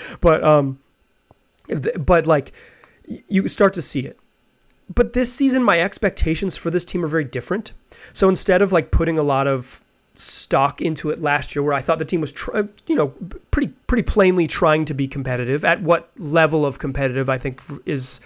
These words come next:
open debate. I think that's, I think that's fair to question that. But they were, they were at least publicly trying to be competitive, and they had Damian Lillard on the roster. It's hard to not be competitive with him. He's, he's pretty good at basketball.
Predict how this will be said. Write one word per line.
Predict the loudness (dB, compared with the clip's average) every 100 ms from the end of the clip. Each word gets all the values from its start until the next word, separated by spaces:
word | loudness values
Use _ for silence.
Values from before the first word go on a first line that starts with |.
| -20 -20 -20 _ -6 2
open | 4 4 2 2
debate. | 2 2 2 0 -2 -8 -6
I | -4 -2
think | -2 -2
that's, | -4 -6 -12
I |
think | -2 2
that's | 4 2
fair | 2 2
to | 2
question | -2 -2 -2
that. | -4 0
But | 0 0 -20 -6 0
they |
were, | 2 2
they | 4 4
were | 6 4 4
at | 4
least | 2 -2 -10 -14 -2
publicly | 2 2 2 0 -2
trying | 2 2 2 0
to | -4
be | -6
competitive, | -6 -6 -2 -2 -2 -2
and |
they | -2
had | -2
Damian | 0 0 0
Lillard | 0 0 0
on |
the | -2
roster. | -2 -4 -4 -4
It's | -4
hard | -4 -4
to |
not | -4 -4 -6
be |
competitive | -8 -6 -2 -2 -2
with | -4
him. | -2 -4
He's, | -4 -8
he's | -10
pretty | -6 0
good | 2
at |
basketball. | 2 -2 0 -2